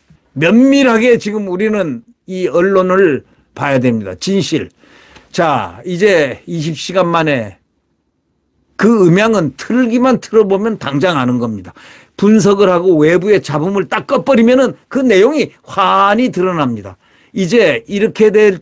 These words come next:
듯 하니까 빨리, 재빨리 선동을 지금 시작하고 있는데, 여기서 이십 시간 안 돼서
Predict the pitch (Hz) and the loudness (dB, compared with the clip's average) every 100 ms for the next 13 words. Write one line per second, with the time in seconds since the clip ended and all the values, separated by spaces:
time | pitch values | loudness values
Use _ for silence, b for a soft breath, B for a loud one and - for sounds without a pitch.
0 | - 240 247 - 180 196 190 B B B | -2 -2 -2 -8 -12 -8 -8 B B B
1 | - 277 302 311 302 - - 147 240 240 | -4 2 4 4 2 0 -4 -2 0 0
2 | 247 202 202 208 214 214 180 185 190 - | -2 -2 -4 0 0 0 -4 -4 -6 -4
3 | 202 175 170 175 170 175 180 196 - b | -2 0 0 -2 -4 -4 -2 -2 -4 b
4 | b - 127 135 143 160 165 127 - _ | b -4 -2 0 0 2 2 2 -4 _
5 | _ _ _ - 131 131 - - 139 139 | _ _ _ -6 -2 -2 -4 -6 0 2
6 | 131 127 120 120 160 165 | 2 2 2 2 0 0